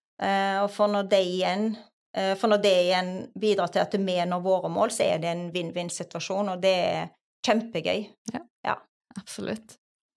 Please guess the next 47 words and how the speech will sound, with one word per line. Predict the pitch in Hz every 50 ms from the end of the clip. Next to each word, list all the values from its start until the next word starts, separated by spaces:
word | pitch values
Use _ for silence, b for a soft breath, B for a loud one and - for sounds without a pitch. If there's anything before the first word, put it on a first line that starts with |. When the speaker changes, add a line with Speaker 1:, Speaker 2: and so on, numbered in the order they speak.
| _ _ 202
Speaker 2:
Dette | 208 196 - 190
går | 190 180 160
jo | 160 170
litt | 170 - -
på | - 156
det | 165 -
samme | - 180 175 156 - -
da, | 185 220
men, | 226 214 196 196 196 190
eh, | 190 185 185 185 185 185
hvorfor | - 214 185 - 180 175
bør | 170 175 170 -
folk, | - 170 165 160 - _ _ -
eh, | 170 165 165 165 160
søke | - 175 165 - 160 -
på | - 160
denne | 156 156 156
jobben? | 156 160 160 - 175 - _ _ _ _ _ _ _ _ _ _ _ -
Speaker 1:
Nei, | - - 196
når | 220 233 247
du | 277
jobber | 294 285 226 208
i | 202 214
Seagarden, | - - 220 208 185 180 185 240 349
så | - -
får | - - 294 254
du | 240 233
lov | 233 214 202 190 190
å | 202
jobbe | 208 208 202 196 190
i | 185 185
en | 185
internasjonal | 185 175 - - 190 180 180 175 - - - - 185 185 185 208 214
og | 202
spennende | 208 - 214 202 185 180 175 175 170 175 175 175
bedrift | 175 190 185 - 233 - - - 185
i |
vekst. | 170 214 311 330 - - - - - - - - - - _ _ _ _ _ _ _ _ _ _ -
Og | 226 226 220 220 220
som | 220 - 208
sales | 208 - - 196 185 185 - -
manager | 196 185 180 175 175 175 175 185 185 190
hos | 175 190 190 190 -
oss, | 196 - - - -
så | 233
får | - - 208 202 202
du | 190 185 190 190 202 196 190